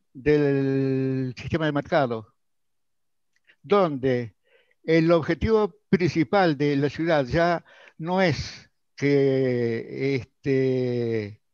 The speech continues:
que los negocios funcionen, sino que la gente viva bien, aceptablemente bien, dentro de los mecanismos del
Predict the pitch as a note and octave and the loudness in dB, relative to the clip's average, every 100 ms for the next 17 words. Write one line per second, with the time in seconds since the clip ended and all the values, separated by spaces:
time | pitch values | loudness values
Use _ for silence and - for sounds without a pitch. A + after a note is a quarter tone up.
0 | _ - C#3+ C#3 C#3 C#3 C3+ C3 A#2 C#3 | _ -6 -2 0 0 -2 -4 -6 -6 -4
1 | E3+ D3+ D3+ C#3 F3 D3 C#3 D3+ D3+ - | -4 -4 -8 -4 -2 0 -2 -4 -8 -18
2 | - - - F3+ F3+ F#3 - D#3+ D#3 D#3 | -20 -6 0 0 2 0 0 -2 0 0
3 | D3 D#3 D#3+ - F3 F3 D#3 F3+ F3+ - | 2 4 4 2 0 -2 0 0 0 -4
4 | _ _ _ _ _ _ B2+ E3 F3 F3 | _ _ _ _ _ _ 0 2 4 4
5 | E3+ D3+ D3 - _ _ _ _ _ _ | 4 2 -2 -14 _ _ _ _ _ _
6 | _ _ _ _ - C#3+ C#3 C3 - F#3 | _ _ _ _ -4 -2 -2 -2 4 4
7 | C3+ C3+ C#3 B2+ D3 D3+ C#3+ C#3 C#3+ - | 4 0 -2 0 -2 2 0 0 -6 -12
8 | C3+ B2+ F#3+ F3+ E3+ G3 F3 E3 D#3+ C#3 | -6 4 4 4 2 2 2 2 2 2
9 | D3+ C#3+ C#3+ D3+ D#3+ E3+ D3 C#3+ D3 | 0 0 0 -2 -2 -2 0 -2 -4